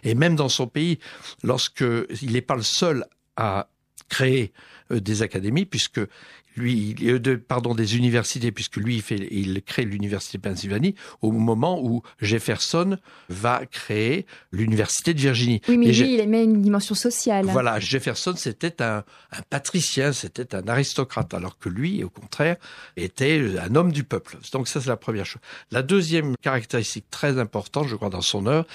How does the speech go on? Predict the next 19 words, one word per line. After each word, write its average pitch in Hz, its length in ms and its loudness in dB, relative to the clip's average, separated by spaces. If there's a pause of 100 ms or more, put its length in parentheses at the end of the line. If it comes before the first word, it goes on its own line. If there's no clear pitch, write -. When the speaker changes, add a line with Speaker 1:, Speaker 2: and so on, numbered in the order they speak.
(200)
Speaker 1:
c'est - 260 0
le 143 120 2
côté 156 440 -2
manuel, 127 540 0
c'est-à-dire 98 640 -6 (440)
pas 98 100 -2
le 104 140 0
son 160 180 0
de 151 60 0
chaud, 175 200 2
mais 135 140 2
presque, - 400 -2
hein, 120 80 2
c'est-à-dire 117 580 -2
que - 120 -6
c'est - 280 -4
pas 143 200 0
du 123 180 -2
tout 135 320 0